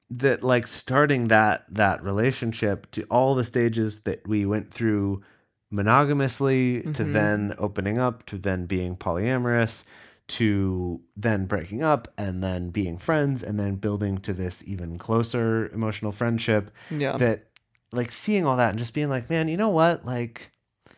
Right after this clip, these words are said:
Speaker 1: I feel like so many times in my life I've given a lot more meaning
Speaker 2: Hmm.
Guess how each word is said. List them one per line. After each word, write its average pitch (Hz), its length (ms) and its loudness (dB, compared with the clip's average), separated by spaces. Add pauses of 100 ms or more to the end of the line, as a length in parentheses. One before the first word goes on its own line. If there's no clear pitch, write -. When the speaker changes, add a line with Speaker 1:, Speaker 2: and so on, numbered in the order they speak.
(600)
Speaker 1:
I - 160 -8
feel 156 160 0
like 139 120 0
so - 220 -2
many 139 180 0
times 135 300 -2
in 127 80 -2
my 120 100 0
life 110 280 0
I've 95 200 -6
given 110 500 -2 (280)
a 101 100 -8
lot 101 320 2
more 104 280 0
meaning 135 760 -2 (120)
Speaker 2:
Hmm. 143 240 -6